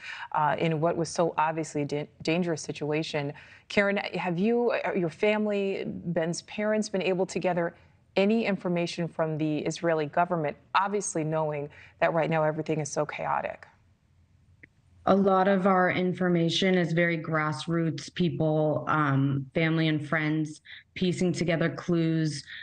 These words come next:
Speaker 2: Um, his car has been located damaged, um, with blood stains. His phone has been located and returned to the family. We're just taking pinged locations. We're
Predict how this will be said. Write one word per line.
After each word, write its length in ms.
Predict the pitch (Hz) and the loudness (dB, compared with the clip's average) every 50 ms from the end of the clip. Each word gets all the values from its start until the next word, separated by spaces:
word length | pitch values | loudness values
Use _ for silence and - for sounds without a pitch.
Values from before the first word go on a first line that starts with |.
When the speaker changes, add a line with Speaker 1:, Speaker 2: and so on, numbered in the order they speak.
| - - _ - - | -18 -20 _ -2 0
Speaker 2:
Um, 720 | - 165 165 156 156 156 151 151 143 139 139 139 139 - - | 0 2 2 2 2 2 2 2 2 0 -2 -4 -6 -8 -4
his 360 | 147 165 185 175 175 180 151 139 | -2 -2 -2 -2 -2 -4 -6 -6
car 380 | - - - 175 165 165 170 170 | -4 0 2 2 4 4 2 2
has 220 | 165 165 160 160 160 | 2 0 0 0 0
been 220 | 156 170 165 165 | 0 0 2 2
located 640 | 160 156 156 139 147 160 160 151 156 151 151 143 | 2 0 0 0 0 0 0 2 0 0 0 0
damaged, 800 | 143 160 156 156 156 151 151 151 151 147 147 139 139 - - - - - - - - - _ _ - | 0 2 2 2 2 2 2 0 0 -2 -2 -6 -8 -8 -10 -12 -12 -16 -20 -20 -20 -20 _ _ -2
um, 800 | - 160 156 147 143 139 131 131 131 110 76 139 135 135 - - _ - | 0 0 2 2 2 2 2 2 2 2 0 -2 -2 -4 -8 -12 _ -4
with 520 | 160 165 170 165 160 151 135 139 - - - | -2 0 2 2 2 2 0 -2 -6 -4 -2
blood 300 | 170 160 151 147 143 135 | 0 2 2 2 0 -2
stains. 640 | 135 - - 156 151 147 143 147 147 147 143 143 | -2 -2 0 2 2 4 4 4 4 2 0 0
His 480 | 139 135 151 170 165 160 156 151 156 - - - - | 0 2 2 2 2 2 0 0 -4 -6 -12 -6 -2
phone 280 | - 180 170 165 170 170 | 0 2 4 4 4 4
has 220 | 165 170 165 160 | 4 2 2 2
been 200 | 156 175 160 160 | 2 2 2 4
located 480 | 156 151 156 151 - 170 160 156 165 156 | 2 2 2 0 0 0 0 2 2 2
and 160 | 160 156 156 | 2 0 0
returned 400 | 156 143 139 - 160 156 156 143 | -2 -2 -2 0 0 0 0 0
to 80 | - 156 | 0 -2
the 120 | 151 143 | -2 -2
family. 580 | 139 - 160 156 151 151 156 156 156 151 151 147 - - - - - _ | 0 0 0 0 2 2 2 2 0 0 -2 -4 -10 -14 -18 -20 -6 _
We're 220 | 170 175 175 175 | 0 0 2 2
just 320 | 165 160 175 151 - - - _ _ _ _ | 2 0 0 -2 -4 -8 -16 _ _ _ _
taking 440 | - - 170 160 - 170 165 156 139 | -2 -2 -2 0 0 0 0 0 2
pinged 320 | 139 165 170 165 170 165 | 2 2 4 4 4 2
locations. 840 | 165 165 160 151 135 160 160 156 143 143 - 165 160 156 156 151 151 | 2 2 0 0 0 0 0 0 0 0 0 2 2 2 0 0 0
We're 460 | 151 147 160 156 156 151 156 147 139 | -2 -2 0 0 2 2 0 0 -4